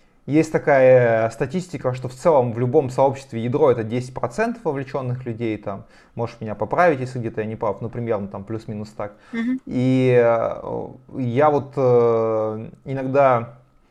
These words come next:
Speaker 1: ну, у меня есть там форма обратной связи, есть отдельный человек, который каздевит людей, там, что там, что там работает, что помогло, и, и мне очень тоже круто понимать, что ты делаешь правильные вещи, потому что люди обычно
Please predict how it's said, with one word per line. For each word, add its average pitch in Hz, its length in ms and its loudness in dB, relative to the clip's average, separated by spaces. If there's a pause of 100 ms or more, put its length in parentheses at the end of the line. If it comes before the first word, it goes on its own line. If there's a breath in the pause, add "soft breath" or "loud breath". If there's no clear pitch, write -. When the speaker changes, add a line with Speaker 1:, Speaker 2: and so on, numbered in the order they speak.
Speaker 1:
ну, 151 60 -4
у 160 40 0
меня 165 120 2
есть 135 140 2
там 123 160 0
форма 147 340 2
обратной 123 340 0
связи, 165 360 2
есть 131 260 0
отдельный 139 420 2
человек, 123 520 0
который 123 320 -4
каздевит 127 520 -2
людей, 123 520 -2
там, 113 200 -6
что 123 200 -8
там, 117 240 -14 (340 soft breath)
что - 200 -8
там 123 180 -4
работает, 120 500 0
что - 160 -12
помогло, 117 480 -2
и, 120 240 -2
и 120 480 -2
мне 127 320 -4
очень 139 180 -4
тоже 127 160 -6
круто 185 360 -6 (220)
понимать, 135 400 0
что 131 160 -12
ты 135 160 -4
делаешь 127 360 0
правильные 123 320 0
вещи, 131 380 -4
потому 131 300 -6
что 139 120 -2
люди 135 200 0
обычно 131 500 0